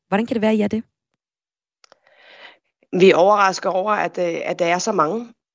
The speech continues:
Speaker 2: Øh, fordi det er jo ikke det billede, vi har, vi har oplevet hos vores medlemsvirksomheder. Og det er ikke, øh, nogen tal, vi egentlig har set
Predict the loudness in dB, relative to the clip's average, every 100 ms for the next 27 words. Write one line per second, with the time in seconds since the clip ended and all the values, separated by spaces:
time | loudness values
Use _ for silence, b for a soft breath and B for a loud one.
0 | 0 2 4 2 0 -4 2 4 4 2
1 | 2 6 6 6 4 2 2 -2 -2 2
2 | 4 4 0 2 0 2 -2 0 0 2
3 | 2 2 0 2 2 0 -2 -2 -4 _
4 | B B B -2 4 6 4 4 2 2
5 | 0 -2 2 2 2 -2 0 -2 2 0